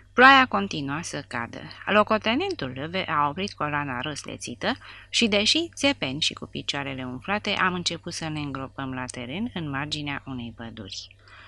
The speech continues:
Din fericire, pământul era moale și nu ne-a fost greu. În timp ce săpam, Gregor a început să-l dăscălească din nou pe Lenzing despre valoarea tăcerii în orice împrejurare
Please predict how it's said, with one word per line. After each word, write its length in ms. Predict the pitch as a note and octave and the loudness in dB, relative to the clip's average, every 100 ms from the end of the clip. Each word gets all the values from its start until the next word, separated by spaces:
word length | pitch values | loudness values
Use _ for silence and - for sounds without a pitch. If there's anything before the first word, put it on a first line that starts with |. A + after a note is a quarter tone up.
| - - | -20 -4
Din 200 | G3+ E4+ | 4 6
fericire, 640 | E4+ B3 G3 F#3 C#4 C4 | 6 4 4 2 4 4
pământul 580 | B3 G3+ G3+ F#3+ F3 D3+ - | 2 0 0 -2 -4 -6 -2
era 300 | E3+ G#3 A#3 | 2 6 4
moale 320 | B2 C3+ E3 | 4 -4 -2
și 180 | F3 C3 | -4 -4
nu 120 | C#3+ | -6
ne-a 220 | C#3+ A#2+ | -6 -8
fost 320 | - C3+ - A#2+ | -8 -10 -8 -10
greu. 420 | C3 A#2+ A#2 - - - - - - | -8 -8 -10 -14 -20 -20 -20 -20 0
În 220 | G3+ A3 | 6 6
timp 200 | C#4+ F#4+ | 8 6
ce 120 | - | 4
săpam, 460 | C3+ - - F#3 G#3 | -2 -6 -2 0 2
Gregor 360 | D#3+ F3 F3+ F3 | 0 0 0 -2
a 100 | G#3+ | -2
început 380 | D3+ C#3+ D3 | -2 -6 -6
să-l 220 | - D3 C3+ | -6 -6 -6
dăscălească 720 | C3+ - C3+ C3 D3 - C#3 | -8 -6 -6 -4 -8 -8 -8
din 200 | B2+ C3+ | -6 -4
nou 180 | C3 C3 | -4 -6
pe 120 | C#3 | -8
Lenzing 800 | C3+ C3+ B2+ C3 - C3 C#3 F3 | -6 -6 -6 -6 -4 -4 -6 -8
despre 460 | - D#3+ F3+ - E3 | -8 -6 -4 -2 -2
valoarea 440 | E3 F3+ C4+ A3 | -2 0 2 0
tăcerii 520 | - - - C3+ C3 B2+ | -4 -6 -6 -6 -8 -8
în 140 | C3 | -8
orice 300 | C3 - B2+ - | -6 -6 -8 -10
împrejurare 800 | C3+ C3 B2+ B2+ B2 A#2+ D#3+ | -12 -8 -8 -8 -8 -6 -6